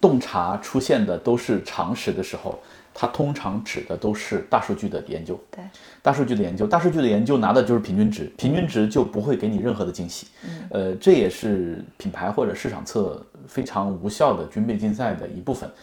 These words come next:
Speaker 2: 嗯。
Speaker 1: 就是我们在 Brand X 在提供品牌服务的时候，我们是不会帮助用户进行大数据洞察的。
Speaker 2: 嗯。
Speaker 1: 一个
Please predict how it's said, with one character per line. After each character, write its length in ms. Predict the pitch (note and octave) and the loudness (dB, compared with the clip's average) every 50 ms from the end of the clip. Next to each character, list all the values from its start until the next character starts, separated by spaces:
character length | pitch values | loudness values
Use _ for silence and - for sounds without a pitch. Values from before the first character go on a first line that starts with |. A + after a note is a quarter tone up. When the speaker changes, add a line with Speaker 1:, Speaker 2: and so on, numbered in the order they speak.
| - - | -14 -10
Speaker 2:
嗯。 180 | F3 E3+ D#3+ D#3 | -10 -10 -8 -2
Speaker 1:
就 120 | - C3 | -2 -2
是 320 | B2+ B2 A2+ G#2 G2 - - A2+ | -2 0 -2 -2 -2 -4 -4 -4
我 160 | A#2 G2+ F#2 | -2 -2 -2
们 260 | E2+ E2+ F2 F#2+ A2 | -2 -2 -2 -2 -2
在 260 | A#2+ - D3 A#2+ G2 - | 0 0 0 0 0 0
Brand 240 | A2 A2 A2 A#2+ | 0 0 0 0
X 300 | C3 B2 A2 - - - | -2 -2 -4 -6 -10 -2
在 140 | - G#2 F#2 | 2 2 2
提 200 | F2+ - - - | 2 -2 -6 -4
供 120 | G2+ A2+ A2+ | -4 -4 -4
品 120 | - E2 | -4 -8
牌 120 | D#2+ D#2+ | -10 -10
服 180 | E2 - - F#2 | -10 -8 -6 -6
务 60 | G#2+ | -4
的 80 | F#2+ E2 | -4 -6
时 120 | - - | -8 -10
候， 120 | E2 F2+ F2 | -8 -8 -8
我 140 | F2 E2+ | -8 -8
们 140 | D2+ - E2 E2+ | -10 -12 -12 -14
是 280 | - - G2+ F2+ F2 - _ _ - - - - - - _ _ _ _ _ | -8 -6 -6 -6 -6 -10 _ _ -20 -20 -20 -20 -20 -20 _ _ _ _ _
不 80 | - F#2 | -4 0
会 100 | G#2 A#2 | 0 0
帮 160 | G2 G#2 G2 | 0 0 0
助 80 | G2 G2+ | 0 0
用 100 | G2+ F#2 | -2 -2
户 160 | F2 - F#2 | -4 -8 -10
进 200 | F2+ - G2+ F#2 | -6 -6 -6 -4
行 120 | F#2 F#2 | -4 -6
大 140 | F2+ F#2 F#2+ | -6 -6 -4
数 100 | F#2+ G2 | -2 -2
据 60 | F2+ | -2
洞 140 | F2 F2+ E2+ | -2 -4 -8
察 160 | E2+ - - | -10 -10 -14
的。 80 | - - - - | -14 -14 -12 -8
Speaker 2:
嗯。 80 | F#3+ | -2
Speaker 1:
一 60 | F3+ G#3+ | -2 0
个 320 | - C3+ A#2 F2+ - - | 4 4 4 4 2 -4